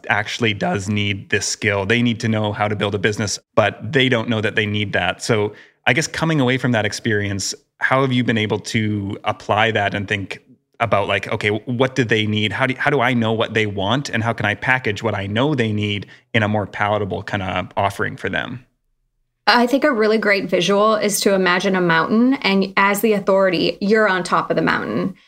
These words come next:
Speaker 2: and your audience is at the base of the mountain. And it's your job to walk back down the mountain off your authority, essentially, meet them where they're at, and hold their hand on the way up. So it's, it's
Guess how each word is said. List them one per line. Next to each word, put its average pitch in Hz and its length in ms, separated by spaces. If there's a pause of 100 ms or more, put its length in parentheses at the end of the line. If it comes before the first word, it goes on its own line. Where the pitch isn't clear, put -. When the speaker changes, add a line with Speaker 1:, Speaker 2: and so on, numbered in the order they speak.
(200)
Speaker 2:
and 196 180
your 220 140
audience 185 460
is 175 160
at 175 120
the 175 80
base 165 300
of 175 80
the - 60
mountain. 175 500 (300)
And 208 220
it's 214 260
your 262 260
job 175 480
to 185 240
walk 170 460
back 214 260
down 277 300
the 277 80
mountain 202 540
off - 440
your 196 220
authority, 196 440
essentially, 180 760
meet 208 320
them 233 160
where 208 100
they're 196 160
at, 175 300
and 202 140
hold 202 440
their 190 160
hand 180 380
on 175 180
the 175 80
way 170 240
up. - 300
So 196 420 (300)
it's, - 480
it's 220 420